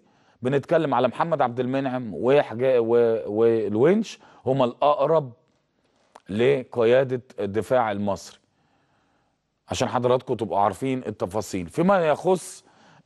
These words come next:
التجهيز بقى للمباراة، أكيد بعد المباراة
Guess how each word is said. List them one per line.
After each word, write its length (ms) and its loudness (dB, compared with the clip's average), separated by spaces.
التجهيز 640 0
بقى 180 2
للمباراة، 600 -2
أكيد 280 -2
بعد 240 0
المباراة 460 2